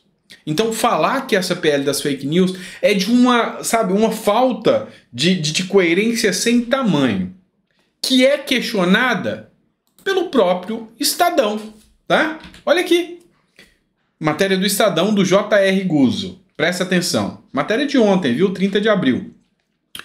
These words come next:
O presidente Lula, a esquerda e os seus extremistas têm uma experiência incomparável na prática de traficar com embustes.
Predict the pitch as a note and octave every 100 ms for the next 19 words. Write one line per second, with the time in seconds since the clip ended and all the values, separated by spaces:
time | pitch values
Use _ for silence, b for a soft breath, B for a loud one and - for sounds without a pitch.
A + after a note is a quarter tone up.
0 | B B B - G#3 A#3 A3 A#3 A3 D3
1 | C3 C3 D3+ D3+ B B B - D#3 G3
2 | F#3+ - C#3+ D3+ D3+ - F#3 F#3+ - G#3
3 | A3+ G#3+ C4 - C4+ B3+ A3+ F#3+ F#3+ F#3
4 | - A3 G#3+ G#3+ B B B - F#3+ G#3
5 | G3 - F#3 F3+ F3+ F#3+ - G3+ F#3+ A#3
6 | A#3 A3+ F#3+ D#3 D#3+ E3 F3 F3 D#3+ -
7 | D#3+ E3 F3 - D#3+ D3+ D#3 F3 E3 -
8 | - - C#3+ D3 - D#3 E3 F3 A2+ A#2
9 | A#2+ - - F2 - - -